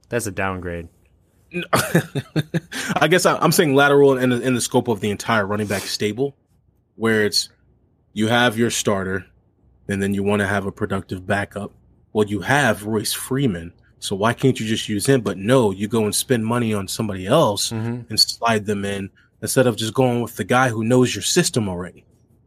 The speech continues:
Speaker 1: Draft a sixth or seventh round running back, get the same thing as you got with
Speaker 2: Ex-,
Speaker 1: Michael
Speaker 2: yeah.
Speaker 1: Boone.
Speaker 2: I'm not underst-, I'm not
Speaker 1: I don't,
Speaker 2: understanding.
Speaker 1: I, I don't know how he is on special teams though. Maybe he's a really
Speaker 2: That's
Speaker 1: good
Speaker 2: true.
Speaker 1: special teams player.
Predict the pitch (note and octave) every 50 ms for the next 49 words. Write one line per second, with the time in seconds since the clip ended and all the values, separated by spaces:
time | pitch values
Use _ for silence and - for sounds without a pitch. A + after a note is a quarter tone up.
0 | _ _ _ - - - F#2+ F#2 F#2+ - - G2+ F2+ F2 - - _ _ _ _
1 | _ _ _ - - - - G#2 - - G#2 F#2+ - - - G2+ F#2+ G2 F#2 -
2 | F#2+ F#2+ F#2+ F#2+ F#2 F2+ F2 E2+ F2+ F2 - _ _ _ _ _ _ _ _ _
3 | - - G2+ G2+ G2 F#2 F2 F2+ F2+ F2+ F#2 - _ _ _ _ _ - - -
4 | - G2 F2 - - - - F#2+ F2+ E2+ - - F#2+ F#2 F2+ F#2 F#2 G#2 A2 G#2+
5 | G2+ F#2 G2 F#2+ F2+ F2 F#2 F2+ F2+ F2+ F2 - - - B2+ A2 A#2 G2+ F#2+ C3
6 | C#3+ E3 F3+ F3 D#3 A#2+ G#2+ F2 - _ _ _ _ _ _ _ _ _ _ _
7 | B2+ B2+ C3 C#3 C#3+ C#3 C3 C#3 C3+ A#2+ A2+ - - - - - - - B2+ C3+
8 | C#3 C3 D3 F3+ - B2 - C3+ D3 D3 C3+ A2+ G#2+ C3 C#3+ D3 D3+ D#3 C3+ C#3
9 | C3+ C3 B2+ B2 A2 A#2 A2 - - A#2 G#2+ - G2+ - G#2+ G#2 G2+ F#2+ F#2 F#2
10 | F2+ F2+ F#2+ G2 G2+ F#2+ G2+ F#2 G#2 G#2 F#2+ G2+ F#2+ F2+ F2 F2 F#2 F#2+ F#2+ F#2+
11 | F#2 F#2+ F2+ F#2 F#2 G#2 F#2+ - - F2 - G2+ F#2+ F#2 - - G2+ F#2 F2+ F2
12 | E2+